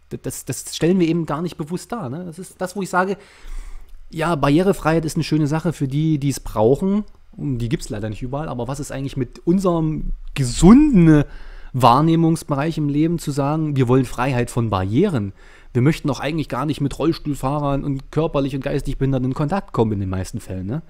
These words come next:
Das ist, sie jagt uns ein Unbehagen ein. Und wir wollen darüber auch nicht nachdenken. Ne? Nochmal, Stadt Dresden, nur die Vorstellung, von hier bis zum anderen Ende der Stadt, äh,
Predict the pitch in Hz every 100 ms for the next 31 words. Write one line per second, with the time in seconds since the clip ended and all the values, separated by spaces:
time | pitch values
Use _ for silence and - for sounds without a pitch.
0 | - - 131 127 - - 143 139 160 151
1 | 139 - 214 175 110 101 104 95 110 117
2 | 175 233 185 214 190 185 175 240 262 -
3 | 104 101 - - - - - - - 156
4 | 143 147 123 - - 143 151 160 180 -
5 | 247 240 - - - - 180 190 - 185
6 | 180 220 226 214 - 131 147 233 208 -
7 | 151 151 156 147 147 127 - 156 - -
8 | 76 76 71 71 76